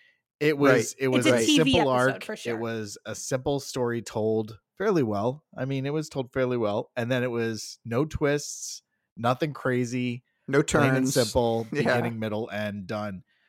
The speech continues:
Speaker 1: So, I mean, it wasn't, it wasn't the most mind-blowing story <laughs> that I've read, but it wasn't the worst because it was, it was pretty readable. And ultimately, I think it fed that, like,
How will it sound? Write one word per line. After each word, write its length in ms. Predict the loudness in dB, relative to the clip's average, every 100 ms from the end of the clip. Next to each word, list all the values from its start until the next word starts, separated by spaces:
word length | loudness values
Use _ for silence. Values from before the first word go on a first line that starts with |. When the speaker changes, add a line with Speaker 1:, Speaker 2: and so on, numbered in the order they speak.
| _
Speaker 1:
So, 340 | -2 4 4 4
I 80 |
mean, 180 | -2 -4
it 120 | -2
wasn't, 380 | 0 0 -2 -4 -6
it 80 | -2
wasn't 240 | -2 -2
the 60 | -2
most 240 | -4 -4
mind-blowing 640 | -4 -2 -2 -2 -2 -2 -4
story 300 | -6 -6 -2
<laughs> 40 |
that 120 | -2 0
I've 120 | 0
read, 160 | 0
but 100 | 0 0
it 80 |
wasn't 240 | 0 0 -2
the 80 | -4
worst 640 | -2 -2 -4 -6 -10 -16 _
because 440 | -8 -2 -2 -2
it 60 | -4
was, 380 | -4 -6 -10 -8
it 60 | -4
was 100 | 0
pretty 220 | 2 2
readable. 560 | 2 0 -2 -2 -4 -4
And 100 | 0
ultimately, 440 | 0 0 -2 0 -2
I 60 |
think 160 | -2 -4
it 120 | -6 -2
fed 220 | -2 -2
that, 220 | -4 -4
like, 280 | -6 -8